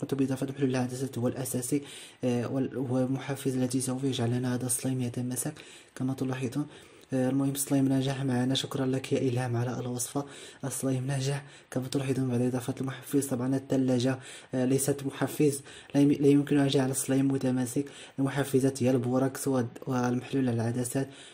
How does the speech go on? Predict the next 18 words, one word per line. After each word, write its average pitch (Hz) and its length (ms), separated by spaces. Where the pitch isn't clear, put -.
والدينكار 123 520
فقط 135 420
هي 123 160
التي 135 180
تجعل 120 420
السلايم 131 400
متماسك. 120 540
كما 131 180
تلاحظون 131 400
السلايم 131 420
نجح 135 320
أيضا 135 300
وأصبح 127 420
بقوام 131 500
السلايمات 127 500
السابقة 127 540
كما 127 300
تلاحظون. 123 580